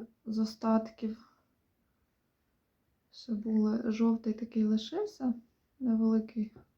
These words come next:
кусочок із білим я поєднала, зв'язала ще такого. Так, ось таких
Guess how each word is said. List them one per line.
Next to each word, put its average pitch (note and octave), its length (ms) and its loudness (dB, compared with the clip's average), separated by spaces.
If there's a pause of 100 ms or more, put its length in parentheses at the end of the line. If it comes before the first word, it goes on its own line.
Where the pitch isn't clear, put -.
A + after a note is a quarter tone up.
(180)
кусочок A3 640 -4
із A3 180 0
білим G#3 420 0
я G#3 120 2
поєднала, G#3+ 720 0
зв'язала G#3 480 -6
ще A3 140 -14
такого. G#3 540 -8 (1800)
Так, G#3+ 340 -8
ось C#4 180 -8
таких A3 500 -6